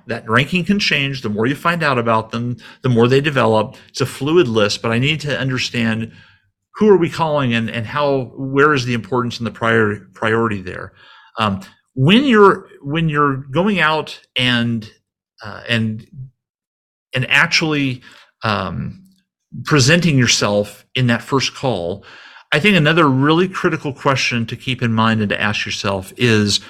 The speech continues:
how are we different in our program? How am I different as a coach? How is our approach different? Because there are so many things, so many coaches and programs and schools,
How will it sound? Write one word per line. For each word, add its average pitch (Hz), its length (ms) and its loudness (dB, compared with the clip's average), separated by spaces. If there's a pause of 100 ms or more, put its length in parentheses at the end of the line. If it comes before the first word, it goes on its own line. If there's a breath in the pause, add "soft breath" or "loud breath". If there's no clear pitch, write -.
(340 loud breath)
how 180 640 4
are 131 100 6
we 127 180 2
different 104 440 -2
in 110 80 -4
our 120 140 4
program? 101 420 -2
How 147 360 -4
am 175 60 0
I 170 80 4
different 139 400 0
as 127 100 -2
a 123 60 -4
coach? 120 380 0
How 147 180 0
is 143 100 -4
our 135 120 2
approach 120 440 -6
different? 101 440 -4 (640 loud breath)
Because 160 320 4
there 170 120 6
are 160 80 6
so 202 280 4
many 202 200 2
things, 135 600 -2
so 185 80 0
many 160 280 -6 (360)
coaches 123 560 0
and 113 160 -8
programs 135 500 0
and 117 80 -4
schools, 123 540 -2